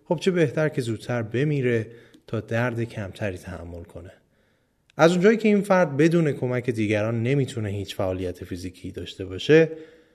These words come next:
از شما می‌خواد، البته مثلاً در شرایطی که بتونه درخواستش رو به شما بگه،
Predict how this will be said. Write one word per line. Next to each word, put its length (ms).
از 160
شما 240
می‌خواد، 480
البته 400
مثلاً 300
در 160
شرایطی 460
که 100
بتونه 340
درخواستش 580
رو 60
به 60
شما 280
بگه، 280